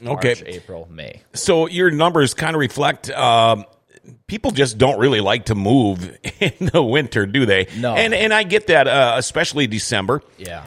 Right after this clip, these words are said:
Speaker 1: Uh, maybe it's your turn to host Christmas.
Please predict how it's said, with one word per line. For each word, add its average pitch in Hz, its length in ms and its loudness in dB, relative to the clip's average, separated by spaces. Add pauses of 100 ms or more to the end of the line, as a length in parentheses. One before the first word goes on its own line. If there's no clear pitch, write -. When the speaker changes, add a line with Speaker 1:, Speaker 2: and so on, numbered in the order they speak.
Speaker 1:
Uh, 120 340 4
maybe 135 360 0
it's - 180 -6
your 110 160 2
turn 131 280 2
to 104 40 -2
host 120 320 0
Christmas. - 600 -4